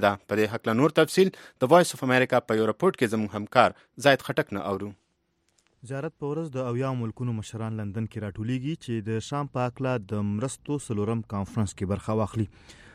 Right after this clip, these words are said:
Speaker 2: ملګري ملتونه غواړي چې د بشري مرستو او نورو پروژو لپاره ورته نهه بلیون ډالره راجمع شي. د شام جګړه شپږم کال ته داخله شوې او هره میاشت د عام خلکو مرګ جوبلې کې زیاتوالی لیدل کیږي. د ملګرو ملتونو اندازو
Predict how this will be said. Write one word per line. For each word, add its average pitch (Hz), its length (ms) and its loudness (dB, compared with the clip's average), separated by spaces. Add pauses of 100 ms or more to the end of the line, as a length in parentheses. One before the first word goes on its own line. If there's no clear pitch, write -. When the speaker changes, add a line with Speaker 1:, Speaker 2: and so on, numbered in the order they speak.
(140)
Speaker 2:
ملګري 180 400 10
ملتونه 165 320 6
غواړي 160 320 10
چې - 80 0
د 120 180 4
بشري 123 380 2
مرستو 127 340 2
او 110 160 2
نورو 120 240 2
پروژو 104 380 0
لپاره 107 340 0
ورته 107 320 -2 (400)
نهه 113 320 2
بلیون 104 340 2
ډالره 98 560 -2
راجمع 92 380 -2
شي. 95 100 -6 (440)
د 98 140 0
شام 101 320 -2
جګړه 113 240 2 (340)
شپږم 165 340 6 (100)
کال 160 200 8
ته 135 120 0
داخله 117 360 2
شوې 156 280 2
او 123 100 6
هره 143 240 4
میاشت 127 260 0
د - 160 -10
عام 123 160 0
خلکو 120 400 -2
مرګ 113 160 0 (100)
جوبلې 120 340 0
کې 160 100 0 (500)
زیاتوالی 107 500 2 (140)
لیدل 95 260 -2
کیږي. 107 220 0 (580)
د 175 180 8
ملګرو 202 340 6
ملتونو 185 440 4
اندازو 131 320 4